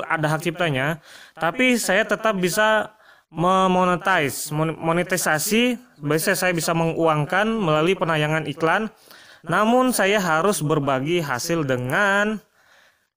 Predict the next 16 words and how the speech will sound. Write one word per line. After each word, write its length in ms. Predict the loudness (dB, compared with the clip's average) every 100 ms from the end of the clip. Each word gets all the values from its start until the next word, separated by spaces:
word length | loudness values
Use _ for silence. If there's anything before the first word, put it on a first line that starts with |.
| _ _ -8
band 560 | 0 0 2 0 -4 -12 _ _ _ _ _
Avenged 440 | -6 -2 0 0 -2
Sevenfold. 640 | -2 -4 -2 -2 -2 _ _ _
Jadi 560 | -4 0 2 2 -2 _
keuntungan 560 | -4 0 2 2 0 2
dari 160 | 2 0
penayangan 640 | -2 0 0 0 -2 -4
iklan 320 | -8 -2 -2
itu 240 | 0 0 0
tidak 320 | 2 0 0
semuanya 640 | 0 0 2 2 2 2
lari 320 | 2 2 0
ke 240 | 0 0 0
band 240 | 0 0
tersebut, 480 | -2 -2 0 0 -2
tapi, 400 | -4 -2 -2 -4